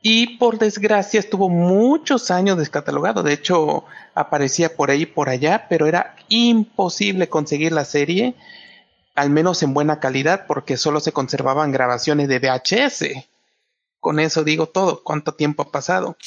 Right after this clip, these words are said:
<laughs> Pero finalmente se anunció que ya la rescataron, le hicieron una restauración en la medida de lo posible, Y el dieciséis de noviembre, al menos en Estados Unidos, ya está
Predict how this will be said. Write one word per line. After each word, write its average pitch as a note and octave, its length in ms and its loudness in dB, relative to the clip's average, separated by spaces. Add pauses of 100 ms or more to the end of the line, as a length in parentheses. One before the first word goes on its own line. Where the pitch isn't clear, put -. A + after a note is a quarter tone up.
(220)
<laughs> E3 280 2
Pero D#3+ 300 2
finalmente G3+ 840 2
se G3 120 -2
anunció E3+ 600 0
que C#3+ 200 -2
ya D#3 580 0
la C#3 240 -2
rescataron, G#3+ 960 -2 (160)
le C3+ 400 -4
hicieron D3+ 680 -2 (200)
una D3+ 280 0
restauración C#3 1000 -4
en C3+ 100 -2
la C3 80 -2
medida C3+ 320 -4
de C3+ 80 -4
lo B2 160 -8
posible, B3+ 640 -4 (760)
Y E3+ 60 4
el D#3 100 2
dieciséis D#3+ 560 0
de G#3+ 100 2
noviembre, F#3+ 840 0 (120)
al C#3+ 200 -2
menos E3+ 320 0
en C#3+ 80 0
Estados E3+ 360 -2
Unidos, G3+ 520 0
ya C#3+ 180 0
está B2+ 640 -4